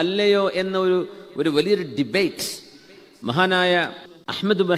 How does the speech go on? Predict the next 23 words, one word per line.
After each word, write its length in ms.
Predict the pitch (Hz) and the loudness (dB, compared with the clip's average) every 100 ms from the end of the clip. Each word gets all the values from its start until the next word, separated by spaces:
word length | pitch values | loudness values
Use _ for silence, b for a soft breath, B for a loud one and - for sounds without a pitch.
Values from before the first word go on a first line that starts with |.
| - | 0
ഹംബൽ 240 | 196 175 170 | -2 -2 -2
റഹ്മത്തുള്ളാഹി 580 | 202 196 185 175 170 160 165 | -4 -4 -2 0 0 0 -2
തആല 240 | 160 170 | 0 0
അലൈഹിയുടെ 380 | 160 160 156 151 | 2 2 0 0
കാ-, 120 | 143 143 - - - _ _ _ _ _ _ _ - | -2 -6 -12 -20 -20 _ _ _ _ _ _ _ -8
അഹ്മദ് 220 | 147 175 | -2 0
ബിൻ 100 | 170 | 0
ഹംബൽ 160 | 170 165 156 | 0 -2 -2
റഹ്മത്തുള്ളാഹി 560 | 170 170 165 165 156 | -4 -2 0 2 2
അലൈഹി 380 | 160 160 156 156 - - - | 2 2 2 0 -8 -18 -8
വർഷങ്ങളോളം 720 | 117 - 180 170 165 156 143 | -8 -2 0 2 2 2 0
ജയിലിൽ 240 | 120 147 170 | 2 0 0
പോയി 180 | 156 151 | 0 0
കിടന്നിട്ടുണ്ട്. 560 | 139 135 120 104 82 - - - - - - - - 117 | 0 -2 -2 -4 -6 -10 -18 -20 -20 -20 -20 -20 -8 -4
എന്തിനാ 220 | 135 170 | -2 0
അതിന്റെ 160 | 165 165 | 0 0
ആവശ്യം? 420 | 165 165 170 170 156 - - - - - | -2 -2 -6 -8 -16 -20 -20 -20 -18 -10
ഖുർആൻ 280 | 117 156 170 | -8 -4 -4
സൃഷ്ടിയാണെന്ന് 640 | 165 160 185 175 170 170 | -4 -2 0 0 0 -2
സമ്മതിച്ചു 340 | 165 175 175 | -2 -2 -4
കൊടുത്താൽ 220 | 170 156 165 | -4 -4 -4
എന്താ 200 | 156 175 | -2 -2
പ്രശ്നം? 540 | 156 - 175 185 | -2 -4 -2 -2